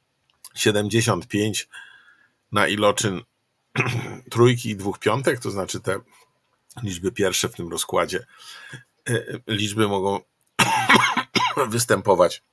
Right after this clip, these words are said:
wielokrotnie, czyli trzy razy pięć do kwadratu. No a gdyby wziąć tam, e, iloczyn pięciu pierwszych liczb pierwszych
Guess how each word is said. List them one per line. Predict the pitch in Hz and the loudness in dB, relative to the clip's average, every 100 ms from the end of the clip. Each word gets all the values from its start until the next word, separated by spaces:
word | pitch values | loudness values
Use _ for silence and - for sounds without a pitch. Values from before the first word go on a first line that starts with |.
| - | -10
wielokrotnie, | 95 95 82 120 139 131 123 - - - - _ | -2 0 2 0 0 -4 -6 -14 -20 -20 -20 _
czyli | 123 | -10
trzy | - 107 | -6 -4
razy | 87 85 | -4 -6
pięć | - 90 87 | -10 -12 -10
do | - | -10
kwadratu. | - - 175 - - - - - _ | -8 -6 -6 -6 -10 -12 -16 -20 _
No | 117 | -6
a | 123 | -4
gdyby | 113 117 110 | -2 -2 -2
wziąć | 101 113 110 | -2 0 0
tam, | 107 98 - - | -4 -4 -8 -6
e, | 98 | -4
iloczyn | - 101 104 - 95 87 _ _ _ - | -4 -2 -2 -2 -8 -10 _ _ _ -8
pięciu | 104 98 - | -6 -6 -8
pierwszych | - 98 95 - 92 | -4 -4 -4 -8 -10
liczb | 90 - | -12 -10
pierwszych | 95 87 - 113 | -8 -6 -6 -6